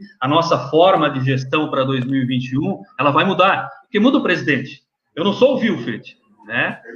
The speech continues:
Então, é até bom lembrar aqui, viu, D'Artagnan, já que você falou dos mútuos, esse ano os mútuos em relação ao ano passado,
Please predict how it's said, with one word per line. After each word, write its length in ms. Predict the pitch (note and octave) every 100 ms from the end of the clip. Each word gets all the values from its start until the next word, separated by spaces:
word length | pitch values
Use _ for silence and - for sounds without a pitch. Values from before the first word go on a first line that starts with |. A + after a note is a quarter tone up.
| -
Então, 500 | B2+ B2+ D3+ E3+ - - _ _ - _ E3 - E3
é 100 | F#3+ G3+
até 340 | F3 - A#3+
bom 160 | E4 E4
lembrar 340 | E3+ D3 C#4
aqui, 200 | - G#3
viu, 160 | A3 E3+
D'Artagnan, 320 | C3 C3+ C3
já 120 | D3+
que 60 | D3
você 120 | D3
falou 220 | C#3 C#3+ B2+
dos 160 | A2+
mútuos, 480 | A#2+ G3 - C3+ C3+ - _ -
esse 300 | D3+ D3 D#3
ano 220 | F#3+ F3+
os 100 | C#3
mútuos 380 | D#3+ F3+ D3+ C#3
em 80 |
relação 420 | C3+ C#3 C3 D3 C#3+
ao 140 | C3
ano 80 | B2
passado, 600 | A2+ - C3+ F#3+ G3